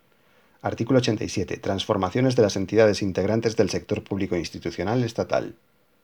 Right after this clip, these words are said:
Capítulo tercero. De los organismos públicos estatales.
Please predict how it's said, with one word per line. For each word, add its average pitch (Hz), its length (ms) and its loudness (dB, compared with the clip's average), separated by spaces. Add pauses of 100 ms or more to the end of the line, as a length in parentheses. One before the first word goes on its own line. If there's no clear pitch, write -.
(1300)
Capítulo 127 400 2
tercero. - 480 -2 (260)
De 107 140 0
los 101 160 0
organismos 104 440 -2
públicos 123 400 -2
estatales. - 600 -6